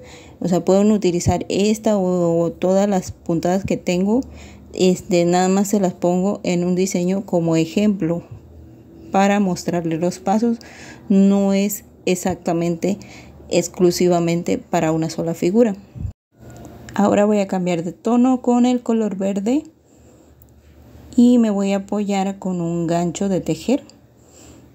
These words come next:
para ir separando estas hiladas donde voy a hacer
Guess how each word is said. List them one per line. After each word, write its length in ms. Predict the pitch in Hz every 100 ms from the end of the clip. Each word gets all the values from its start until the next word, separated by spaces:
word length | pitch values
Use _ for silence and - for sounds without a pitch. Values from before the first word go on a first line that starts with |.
| - - -
para 520 | 214 208 214 220 - _ _ _ - - _ _ - -
ir 260 | - 196 196
separando 880 | - 190 180 170 170 180 196 262 - -
estas 480 | 185 - 175 185 - - -
hiladas 760 | 190 170 175 175 220 302 - - - - - - - - - -
donde 420 | 175 190 196 190
voy 300 | 180 185 185
a 100 | 185
hacer 460 | 185 - 180 175